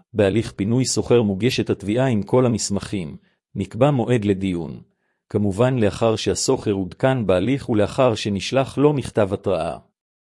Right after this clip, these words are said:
תוך שישים יום יכול להתקיים דיון בנושא, בו ניתן ברוב המקרים להכריע ולקבל פסק דין לפינוי השוכר.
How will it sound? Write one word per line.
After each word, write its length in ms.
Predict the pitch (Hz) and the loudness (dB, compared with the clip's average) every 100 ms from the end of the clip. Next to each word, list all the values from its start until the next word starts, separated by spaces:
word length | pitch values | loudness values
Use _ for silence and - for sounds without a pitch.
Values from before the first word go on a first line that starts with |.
| _ _ _ _ - | _ _ _ _ 0
תוך 220 | 160 - | 0 0
שישים 460 | - - 117 117 | -4 -2 0 2
יום 220 | 107 107 98 | 4 4 2
יכול 300 | 92 123 123 | 0 2 2
להתקיים 480 | 98 - 104 110 | 2 0 0 2
דיון 300 | 98 110 123 | 2 0 2
בנושא, 500 | 101 98 92 - 87 92 _ _ _ 101 | 0 -2 -4 -4 -4 -6 _ _ _ -2
בו 140 | 127 | 0
ניתן 380 | 131 123 131 107 | 2 2 2 4
ברוב 300 | 107 127 110 | 4 4 2
המקרים 460 | 92 - 120 120 | -2 -2 0 0
להכריע 500 | 101 92 110 135 127 | 0 -2 -2 2 2
ולקבל 480 | 113 104 107 101 135 | 2 0 0 2 2
פסק 400 | - - 143 - | 0 0 0 0
דין 280 | 101 123 135 | -2 0 0
לפינוי 420 | 110 - 104 101 | -2 -2 0 0
השוכר. 600 | 101 - 90 - 62 60 | 0 -2 -4 -6 -8 -10